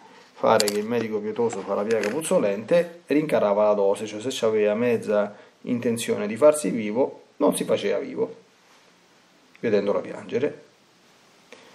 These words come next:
E qui spiega, "Tutti i miei santi ed io stesso", ma perché Gesù non è stato abbandonato dal Padre, come ci dicono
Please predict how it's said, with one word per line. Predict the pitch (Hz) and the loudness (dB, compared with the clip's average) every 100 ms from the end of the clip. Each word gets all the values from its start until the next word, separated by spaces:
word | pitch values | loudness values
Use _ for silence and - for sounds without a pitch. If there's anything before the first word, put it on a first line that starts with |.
| - - - - - - - - - - - - - - - - - - - - - - - - - - - - - | -20 -20 -20 -20 -20 -20 -20 -20 -20 -20 -20 -20 -20 -20 -20 -20 -20 -20 -20 -20 -20 -20 -20 -20 -20 -20 -20 -20 4
E | 139 | 6
qui | - 185 | 8 6
spiega, | - 123 98 101 - - - - - - - - - | 10 8 8 -2 -10 -18 -20 -20 -20 -20 -20 -20 -2
"Tutti | - 233 226 | 8 8 10
i | |
miei | 190 | 6
santi | 185 214 175 156 | 8 6 6 6
ed | 160 | 10
io | 196 | 8
stesso", | - 220 220 - - 107 - - - _ - | 10 8 8 6 0 -2 -6 -20 -20 _ 2
ma | 117 | 4
perché | 135 147 | 4 4
Gesù | 127 147 | 4 6
non | 151 | 6
è | |
stato | 131 151 | 8 10
abbandonato | 135 123 120 123 117 | 10 10 10 10 10
dal | 120 | 8
Padre, | - 139 120 135 - - | 8 8 8 4 0 -8
come | - 117 | -6 -4
ci | 110 | 0
dicono | 113 110 107 110 | 0 2 2 2